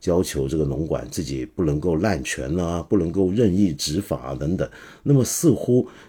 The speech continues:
出这样的一个政策之前就已经预料到有人要任意执法，所以最近你可能也在一些社交媒体平台上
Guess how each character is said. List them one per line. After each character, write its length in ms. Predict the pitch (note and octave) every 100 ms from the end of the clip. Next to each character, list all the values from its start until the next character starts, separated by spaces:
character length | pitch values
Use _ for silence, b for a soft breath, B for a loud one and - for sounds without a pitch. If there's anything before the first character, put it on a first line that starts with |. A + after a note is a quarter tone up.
| _
出 360 | - - D#3 D#3+
这 140 | D#3
样 180 | C#3+ A#2
的 80 | F#2
一 60 |
个 100 | G2+
政 220 | G2+ C3 F#2+
策 160 | A2+
之 180 | G#2 D#3
前 380 | D3 - - D#3+
就 180 | B2 F2
已 60 |
经 180 | D2+ G2+
预 220 | D3+ A#2
料 220 | F#2+ F#2
到 200 | E2 F#2+ -
有 220 | A#2+ D#2+
人 200 | C#2+ G2+
要 160 | G#2+ G#2+
任 240 | G2+ G2
意 160 | G2 E2
执 280 | - C#2+ E2
法， 240 | E2 - B B
所 120 | - A#2+
以 40 |
最 160 | G2+ G2+
近 180 | G#2
你 80 | E2+
可 160 | G2 D2+
能 100 | E2+
也 140 | F2
在 220 | D2 F#2
一 20 | E2
些 180 | G2
社 200 | E2 G2
交 160 | D#2 E2
媒 200 | D2+ D2+
体 200 | D#2 D2+
平 180 | - D#2
台 120 | D2+
上 220 | C#2+ D2+